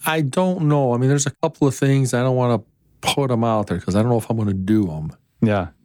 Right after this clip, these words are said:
Speaker 1: Things I've thought about doing in retirement that I haven't yet.
Speaker 2: Yeah.
Speaker 1: 'Cause I don't know if I would fit in doing 'em.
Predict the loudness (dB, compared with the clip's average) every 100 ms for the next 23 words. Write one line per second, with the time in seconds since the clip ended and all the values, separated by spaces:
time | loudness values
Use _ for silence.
0 | -20 -4 -2 0 -2 -2 -2 -2 0 0
1 | -2 -4 -12 -6 -2 0 2 2 0 0
2 | -2 -2 0 2 0 0 -2 0 2 2
3 | 0 0 2 0 -2 _ _ -20 -4 0
4 | 0 0 0 0 0 -2 -2 -4 -4 -6
5 | -6 -2 0 2 2 2 2 2 0 -4